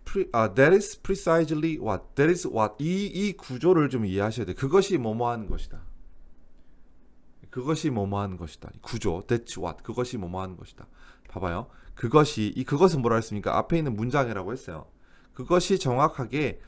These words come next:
뭐 한 것이냐 하면은 what bacteria do? 이렇게 묶으세요. what절은 항상 묶어서 공부. 박테리아가 하는 것이다. 언제?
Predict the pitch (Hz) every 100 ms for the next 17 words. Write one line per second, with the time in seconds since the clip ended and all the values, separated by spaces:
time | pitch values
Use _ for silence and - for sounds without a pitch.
0 | - - 117 143 160 175 156 113 123 110
1 | 110 110 127 175 92 - - - - -
2 | _ - - - - 123 - 160 139 127
3 | 113 - 107 - 147 139 101 - 113 92
4 | 80 131 - 190 180 165 135 101 127 -
5 | 175 139 101 95 85 117 175 - - -
6 | - - 160 147 135 139 147 - 170 185
7 | 185 185 - 90 - 87 - - - -
8 | - _ 90 92 156 208